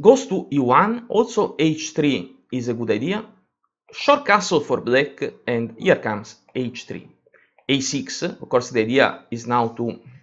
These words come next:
start advancing the pawns on the queen side with B, with B five. And here comes G four. Now in this position, if black continues with h four, bishop to f two will come.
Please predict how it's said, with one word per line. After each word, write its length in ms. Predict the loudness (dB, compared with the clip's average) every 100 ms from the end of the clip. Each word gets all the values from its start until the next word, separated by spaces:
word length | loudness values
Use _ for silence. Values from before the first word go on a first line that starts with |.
| _ _ _ _ _ _ -16
start 320 | 0 0 0
advancing 840 | 0 2 2 0 -8 -8 -8 -12 -14 -8
the 160 | -6
pawns 360 | -2 -2 -4 -4
on 100 | -4
the 80 | -4
queen 200 | -6 -2
side 360 | 2 2 0 -6
with 240 | -8 -8
B, 180 | -10 -10 -6
with 400 | -4 -4 -6 -6
B 80 |
five. 400 | 0 2 2 0 -6 -14 _ _ -20 -20 -20 -20 _ _ _
And 240 | 0 0 -2
here 200 | 0 0
comes 460 | 2 0 0 -8 -16 _ _ -14
G 220 | -4 -2
four. 480 | -2 -4 -8 -8 -16 _
Now 200 | -4 -2
in 80 | 0
this 140 | -2 -4
position, 560 | -4 -4 -6 -8 -8 -10
if 220 | -12 -6
black 260 | -2 -2
continues 460 | -2 -4 -4 -4 -4
with 260 | -6 -6 -6 -2
h 240 | -2 -4
four, 440 | -8 0 0 0 -10 _ _ _ _ _ _ _ _ _ _ -20 _ _
bishop 680 | -14 -8 -8 -6 -4 -6 -6
to 300 | -4 -4 -4 -4
f 240 | -4 -4
two 100 | -6
will 260 | -2 -4 -2
come. 420 | -2 -2 -6